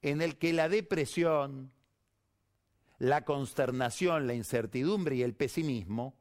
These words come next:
amenazan a la política y a la clase política como un todo.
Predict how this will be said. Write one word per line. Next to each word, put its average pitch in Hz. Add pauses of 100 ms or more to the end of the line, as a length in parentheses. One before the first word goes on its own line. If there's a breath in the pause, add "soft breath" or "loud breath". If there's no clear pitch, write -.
(800 soft breath)
amenazan 190 (360 soft breath)
a 151
la 151
política 196
y 151
a 139
la 139
clase -
política 165
como 139
un 143
todo. 117